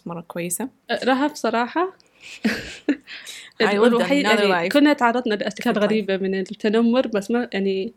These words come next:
Speaker 2: قليل اللي مسنا شخصي أو كان في يعني حرب نفسية قوية. رهف صراحة يعني إنه عايشة إلى هذه الفترة من عمرها إنسانة شجاعة جدًا.
Speaker 1: بس، آه، لا، يعني أحس إنه أكثر واحدة أكلتها يعني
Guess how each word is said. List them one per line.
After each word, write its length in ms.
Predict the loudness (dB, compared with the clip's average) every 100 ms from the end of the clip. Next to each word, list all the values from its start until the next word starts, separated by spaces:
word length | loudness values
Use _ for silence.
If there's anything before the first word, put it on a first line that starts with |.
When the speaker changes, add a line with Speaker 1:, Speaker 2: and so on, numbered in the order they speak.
| _
Speaker 2:
قليل 360 | -2 2 2 2
اللي 320 | 2 0 0
مسنا 360 | 0 -2 -4 -6
شخصي 540 | -6 -10 -4 -4 -4 _ -8
أو 60 |
كان 220 | -2 -2 0
في 120 | -2
يعني 160 | -2
حرب 300 | -2 -4 -4
نفسية 400 | -8 -6 -2 -2 -2
قوية. 380 | -2 0 -2 -4 -18 -20 _ -16 -6 2
رهف 260 | 2 2
صراحة 400 | 0 0 0 0
يعني 720 | -2 -2 0 0 2 2 0 -4 _ _ _ -2
إنه 140 | 2
عايشة 320 | 2 2 0
إلى 200 | 0 2
هذه 220 | 2 2
الفترة 420 | 0 -2 -4 0 0
من 160 | 0
عمرها 800 | 0 2 0 0 0 0 0 -4 -10 -6 -4
إنسانة 280 | 0 0 0
شجاعة 440 | -2 -2 0 -2 -6
جدًا. 340 | -6 -6 -6 -2
Speaker 1:
بس، 240 | -2 2
آه، 200 | 2 2
لا، 220 | 2 0 0
يعني 300 | -2 0 -2
أحس 320 | -2 -2 -2
إنه 220 | -2 -4
أكثر 360 | -4 -6 -2 -2
واحدة 220 | -2 -4
أكلتها 500 | -4 -4 -6 -6 -8
يعني 280 | -6 -8